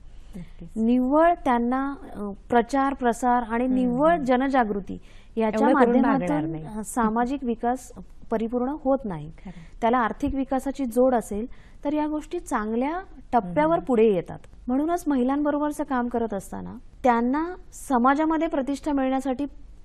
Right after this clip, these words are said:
Speaker 2: पहिल्यांदा त्यांना कुटुंबात प्रतिष्ठा मिळायला हवी.
Speaker 1: हम्म, हम्म.
Speaker 2: मग ही कुटुंबातली प्रतिष्ठा कशी वाढेल? तर एक आहे की निर्णय प्रक्रियेमध्ये सहभागी व्हायला हवं.
Speaker 1: वा.
Speaker 2: निर्णय प्रक्रियेमध्ये या महिलांना सहभाग कधी मिळेल?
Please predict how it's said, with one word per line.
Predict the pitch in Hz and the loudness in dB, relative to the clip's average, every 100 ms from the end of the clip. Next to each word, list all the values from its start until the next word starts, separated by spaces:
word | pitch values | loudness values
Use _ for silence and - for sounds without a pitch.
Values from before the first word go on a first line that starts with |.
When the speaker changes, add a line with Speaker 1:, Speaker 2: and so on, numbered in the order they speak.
| - - | -10 -2
Speaker 2:
पहिल्यांदा | 226 233 254 262 | 0 2 0 -2
त्यांना | 269 254 | -4 -6
कुटुंबात | 269 226 202 240 226 | -6 -4 0 2 2
प्रतिष्ठा | 226 190 185 185 190 | 0 -4 -6 -8 -6
मिळायला | 175 165 160 | -6 -6 -8
हवी. | 151 151 | -10 -12
Speaker 1:
हम्म, | 170 175 151 | -8 -8 -8
हम्म. | 165 156 - - - | -10 -12 -16 -14 -4
Speaker 2:
मग | 247 | -2
ही | 277 | -2
कुटुंबातली | 285 262 302 311 320 320 | -2 -4 0 2 2 0
प्रतिष्ठा | 320 294 302 - 311 | -2 -2 -2 -4 -2
कशी | 285 320 | -2 0
वाढेल? | 294 240 214 220 - - - - - - | 2 2 0 -6 -12 -20 -18 -18 -18 -8
तर | 381 | -6
एक | - 320 370 | -2 -2 0
आहे | 349 285 | -2 -2
की | 285 330 | -2 0
निर्णय | 285 269 294 | 0 2 0
प्रक्रियेमध्ये | 330 311 294 294 294 285 285 | 0 -2 0 -2 -2 -2 -2
सहभागी | 277 233 220 220 | -2 -2 0 -2
व्हायला | 220 190 180 | -2 -2 -4
हवं. | 170 170 190 - - - | -4 -8 -12 -16 -18 -14
Speaker 1:
वा. | 180 160 - - - | -12 -12 -16 -16 -4
Speaker 2:
निर्णय | 240 269 285 | 2 4 4
प्रक्रियेमध्ये | 320 311 294 294 294 285 285 | 2 0 0 -2 -2 -2 -2
या | 277 | -2
महिलांना | 269 269 269 277 | -2 -2 -2 -4
सहभाग | 277 254 247 262 | -4 -4 -2 -2
कधी | 262 240 247 | 0 2 2
मिळेल? | 240 233 | 0 -2